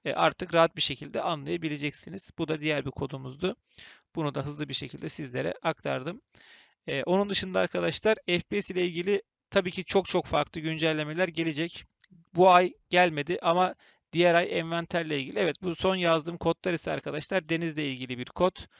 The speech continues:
Bunu da yazdığınızda ise deniz içerisindeki boş dalgaları, e, komple kapatarak normal düz bir denize görüntüsünü sağlıyor.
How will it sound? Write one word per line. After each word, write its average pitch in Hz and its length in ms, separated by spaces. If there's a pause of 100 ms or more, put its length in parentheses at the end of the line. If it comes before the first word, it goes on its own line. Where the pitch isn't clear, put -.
(300)
Bunu 175 220
da 156 60
yazdığınızda 156 600
ise 160 260
deniz 165 200
içerisindeki 160 420 (180)
boş 170 260
dalgaları, 151 600 (500)
e, 135 280 (200)
komple 147 420
kapatarak 170 680
normal 165 420
düz 160 220
bir 156 160
denize 156 520 (760)
görüntüsünü 156 520
sağlıyor. 165 540